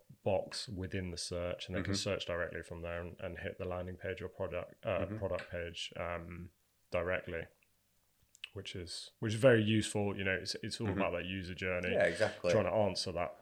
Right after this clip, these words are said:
Speaker 2: Like, Google's
Speaker 1: That
Speaker 2: as lazy as most people are, and if you can make their life
Speaker 1: That's it.
Speaker 2: easier, then they're gonna
Speaker 1: Yeah.
Speaker 2: go for it.
Speaker 1: Yeah, and then, and then obviously Amazon do a very good job at,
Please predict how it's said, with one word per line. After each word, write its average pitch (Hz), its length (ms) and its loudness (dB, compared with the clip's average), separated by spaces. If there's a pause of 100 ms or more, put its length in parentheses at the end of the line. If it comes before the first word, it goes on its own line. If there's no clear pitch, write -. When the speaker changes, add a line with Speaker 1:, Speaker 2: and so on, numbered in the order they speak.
(380)
Speaker 2:
Like, - 180 -6
Google's 101 360 4
Speaker 1:
That 92 60 0
Speaker 2:
as 87 100 -2
lazy 87 360 2
as 82 80 -4
most 82 240 -8
people 87 360 0
are, 80 220 0
and 82 100 -4
if - 80 -16
you - 60 -20
can 78 100 -6
make 82 180 -2
their 80 120 -4
life 78 80 -6
Speaker 1:
That's 90 280 0
it. 87 160 4
Speaker 2:
easier, 85 260 0
then 80 320 -2 (200)
they're 82 120 0
gonna 87 120 2
Speaker 1:
Yeah. 87 200 2
Speaker 2:
go 82 140 -2
for 82 200 -4
it. 80 160 0 (260)
Speaker 1:
Yeah, 95 340 6
and 107 140 2
then, 104 260 4
and 110 120 2
then 107 100 4
obviously 101 640 0 (300)
Amazon 98 400 0
do 92 100 0
a 87 80 0
very 90 340 0
good 87 260 -6
job 92 360 0
at, - 320 -2